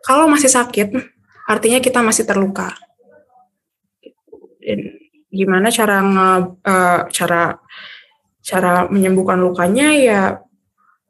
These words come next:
eh, pertama kita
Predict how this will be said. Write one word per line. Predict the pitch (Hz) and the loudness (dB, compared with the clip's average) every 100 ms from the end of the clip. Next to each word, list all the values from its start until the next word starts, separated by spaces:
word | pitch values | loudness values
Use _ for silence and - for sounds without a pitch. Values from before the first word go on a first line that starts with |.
| _ _ | _ _
eh, | - 196 185 180 185 - - - - - - _ _ _ _ _ 427 _ _ _ _ _ _ _ | -2 0 2 2 0 -2 -6 -20 -20 -20 -20 _ _ _ _ _ _ _ _ _ _ _ _ _
pertama | - 202 | 0 2
kita | 202 | 2